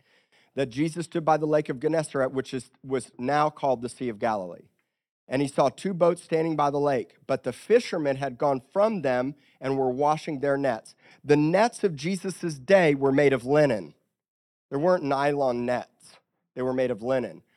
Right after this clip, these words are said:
which means that those nets, if they weren't washed every morning or every day, and they weren't mended, they would rot and they would break and they would be useless. In the days of Jesus, it was said that the disciples would spend more time washing and mending their nets than they actually would fishing,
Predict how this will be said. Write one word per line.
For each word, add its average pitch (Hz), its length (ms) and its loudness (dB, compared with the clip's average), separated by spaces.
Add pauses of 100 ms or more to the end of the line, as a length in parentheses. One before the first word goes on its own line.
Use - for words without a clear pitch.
(180)
which 143 220 -6
means 208 280 -2
that 147 220 -6
those 190 300 0
nets, 175 640 -4
if - 160 -6
they 160 160 0
weren't 208 320 2
washed 151 640 0 (180)
every 170 460 0
morning 196 540 0
or 135 180 -2
every 151 320 -4
day, 147 420 -2 (680)
and 139 340 -2
they 143 200 2
weren't 175 320 4
mended, 139 720 0 (260)
they 147 140 4
would 127 200 0
rot 151 600 2
and 139 160 -2
they 131 80 0
would 117 220 -4
break 143 420 -2
and 127 100 -4
they 127 80 -2
would 117 160 -6
be 113 80 -8
useless. 110 540 -8 (1000)
In 185 200 0
the 208 80 2
days 190 280 -2
of 156 120 -6
Jesus, 170 580 -4
it 156 80 0
was 156 180 -4
said 170 260 -4
that 147 180 -8
the 139 80 -8
disciples 180 640 -4
would 143 140 -10
spend 143 320 -4
more 190 400 2
time 165 520 -2
washing 202 720 -2
and 160 220 -4
mending 175 380 -2
their 160 120 0
nets 180 340 -4
than 139 120 -6
they 139 100 -2
actually 135 340 -4
would 120 200 -4
fishing, - 400 -10